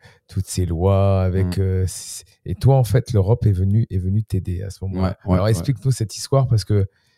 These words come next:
Speaker 1: là, on est, on passe en deux mille vingt, c'est ça ?
Speaker 2: Ouais, c'est ça,
Speaker 1: Si
Speaker 2: ouais.
Speaker 1: c'est le dix-neuf
Speaker 2: Deux mille,
Speaker 1: novembre.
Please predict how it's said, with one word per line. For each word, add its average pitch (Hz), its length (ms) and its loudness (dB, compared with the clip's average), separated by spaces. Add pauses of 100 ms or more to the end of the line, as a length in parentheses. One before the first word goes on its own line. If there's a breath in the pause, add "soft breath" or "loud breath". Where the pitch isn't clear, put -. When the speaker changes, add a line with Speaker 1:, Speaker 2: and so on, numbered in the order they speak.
(180)
Speaker 1:
là, 120 140 4
on 110 160 4
est, 98 140 2
on 92 400 -4
passe 101 320 -4
en 90 180 -8
deux 95 120 -2
mille 101 200 2
vingt, 117 160 2
c'est - 140 -4
ça ? 135 220 -4 (1160 loud breath)
Speaker 2:
Ouais, 117 180 4
c'est 113 160 0
ça, 131 220 4
Speaker 1:
Si 139 40 4
Speaker 2:
ouais. 131 120 4
Speaker 1:
c'est 113 140 -2
le 104 60 -4
dix-neuf 135 260 6
Speaker 2:
Deux 127 120 6
mille, 127 140 6
Speaker 1:
novembre. 117 260 0